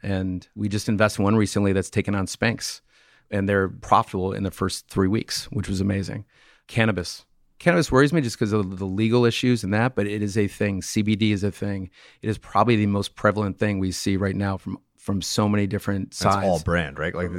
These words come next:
Speaker 2: it's a commodity product, like.
Speaker 1: And there isn't a Pepsi and Coca-Cola for that right now. And there's a lot of money in there.
Speaker 2: Unless
Speaker 1: It
Speaker 2: it's gonna be Pepsi. <laughs>
Speaker 1: Exactly. Or
Speaker 2: Coca-Cola.
Speaker 1: Constellation
Speaker 2: <laughs>
Speaker 1: Wines.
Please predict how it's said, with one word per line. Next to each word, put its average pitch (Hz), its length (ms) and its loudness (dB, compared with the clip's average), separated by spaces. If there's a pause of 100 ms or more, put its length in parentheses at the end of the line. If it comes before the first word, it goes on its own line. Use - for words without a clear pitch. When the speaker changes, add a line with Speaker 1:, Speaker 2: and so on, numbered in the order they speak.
(140)
Speaker 2:
it's 95 120 -6
a 95 40 -4
commodity 87 480 0
product, - 460 -4
like. - 260 -16
Speaker 1:
And 107 160 2
there 113 80 4
isn't 127 200 4
a 110 60 2
Pepsi - 380 -2
and 101 80 -4
Coca-Cola 98 480 0
for - 100 -6
that 98 160 -2
right - 160 -2
now. - 280 -8 (160)
And 101 260 -2
there's 101 120 -2
a 101 60 -2
lot 107 300 4
of 101 60 2
money 98 200 0
in 98 80 -2
there. 98 100 2
Speaker 2:
Unless 101 180 0
Speaker 1:
It 107 60 0
Speaker 2:
it's 90 100 -8
gonna 87 160 -4
be 82 120 -6
Pepsi. - 300 -8
<laughs> - 160 -6
Speaker 1:
Exactly. 123 340 -2
Or 117 120 2
Speaker 2:
Coca-Cola. 110 100 -2
Speaker 1:
Constellation 131 580 2
Speaker 2:
<laughs> - 20 2
Speaker 1:
Wines. 127 280 2